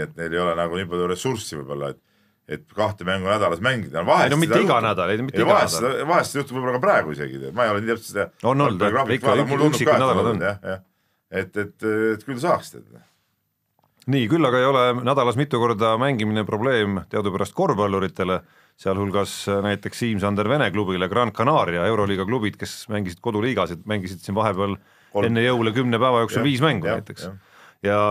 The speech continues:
Speaker 2: üks nendest mängudest Gran Canarial oli siis ka Siim-Sander Vene esimene mäng lõpp-, lõppenud nädalal siis ja Olümpiaakose vastu see toimus ja Siim-Sander Vene oma debüütmängus Gran Canaria särgis Euroliigas tegi siis kohe oma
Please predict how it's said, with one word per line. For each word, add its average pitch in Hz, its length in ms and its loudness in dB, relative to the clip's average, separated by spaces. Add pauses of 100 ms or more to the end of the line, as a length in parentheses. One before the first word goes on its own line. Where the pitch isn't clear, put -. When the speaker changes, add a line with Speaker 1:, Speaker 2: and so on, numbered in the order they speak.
Speaker 2:
üks 135 220 -4
nendest 107 220 -2
mängudest 117 460 0
Gran 120 200 2
Canarial 107 640 2
oli 113 220 0
siis 104 140 -2
ka 104 120 -4
Siim-Sander 110 560 0
Vene 127 220 2 (360)
esimene 117 420 0
mäng 147 280 2 (480)
lõpp-, - 400 -8
lõppenud 101 880 0
nädalal 82 420 0
siis 92 360 -4 (480)
ja 92 260 0 (240)
Olümpiaakose 101 680 0
vastu 98 260 -2
see 98 100 -2
toimus 101 340 0
ja 90 80 -4
Siim-Sander 101 520 0
Vene 117 260 2
oma 98 240 0
debüütmängus 101 640 -2
Gran 107 240 -2
Canaria 101 320 0
särgis 104 480 -2
Euroliigas 101 680 -2 (420)
tegi 92 200 -4
siis 98 100 -4
kohe 113 300 0
oma 107 220 2